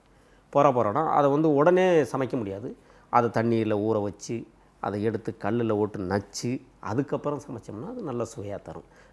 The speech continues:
அ, அந்த மாதிரி நிறைய அனுபவங்கள். அதே மாதிரி, அ, பொதுவாவே ஒரு விலங்கு அடிக்கிறதுனா, கிராமங்கள்ல இருந்து மலைவாழ் மக்கள் யாராவது பத்து பேர், இருபது பேர் வர்றாங்க அப்படின்னு சொன்னா, அவங்க ஒ-, அ, பொருளெல்லாம் எடுத்துட்டு வர்றாங்கன்னா, அன்னைக்கு வந்து ஒரு பெரிய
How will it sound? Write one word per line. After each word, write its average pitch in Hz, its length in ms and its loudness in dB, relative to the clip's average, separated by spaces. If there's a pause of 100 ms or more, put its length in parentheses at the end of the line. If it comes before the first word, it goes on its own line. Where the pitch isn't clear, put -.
(140)
அ, - 40 -8
அந்த 170 320 4
மாதிரி 160 580 4 (340)
நிறைய 123 320 0
அனுபவங்கள். 101 520 -6
அதே 143 320 4
மாதிரி, 139 580 -2 (360)
அ, - 40 -6 (520)
பொதுவாவே 214 460 8
ஒரு 180 160 6
விலங்கு 156 300 4
அடிக்கிறதுனா, 139 680 -2 (380)
கிராமங்கள்ல 190 520 6
இருந்து 127 240 0
மலைவாழ் 151 400 4
மக்கள் 123 260 -2
யாராவது 110 340 0
பத்து 117 280 -6
பேர், 117 160 -2
இருபது 117 320 -2
பேர் 127 160 0
வர்றாங்க 123 520 -2
அப்படின்னு 107 120 -10
சொன்னா, 104 360 -8
அவங்க 139 220 -2
ஒ-, 117 420 -4
அ, 120 300 0 (280)
பொருளெல்லாம் 131 420 2
எடுத்துட்டு 120 380 0
வர்றாங்கன்னா, 104 280 -4
அன்னைக்கு 156 400 4
வந்து 120 420 0
ஒரு 110 200 -8
பெரிய 120 400 -2